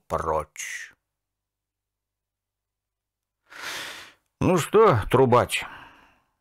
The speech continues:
пора. Пойдем. Для начала на вот,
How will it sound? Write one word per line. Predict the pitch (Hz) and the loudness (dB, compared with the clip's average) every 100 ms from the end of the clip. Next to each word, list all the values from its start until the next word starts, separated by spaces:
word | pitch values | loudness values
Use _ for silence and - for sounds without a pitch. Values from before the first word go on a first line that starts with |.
| _ _ - - | _ _ -20 0
пора. | 95 156 107 110 117 - - _ _ _ _ _ _ _ _ _ _ - | 2 4 6 4 2 -2 -14 _ _ _ _ _ _ _ _ _ _ -2
Пойдем. | 65 104 98 - 190 87 71 _ _ _ _ _ _ _ _ _ _ _ - - | 2 2 4 4 4 2 -4 _ _ _ _ _ _ _ _ _ _ _ -18 -2
Для | 101 120 | 2 4
начала | 123 107 135 139 120 | 4 2 4 4 4
на | 117 131 | 6 4
вот, | 87 - | 2 -4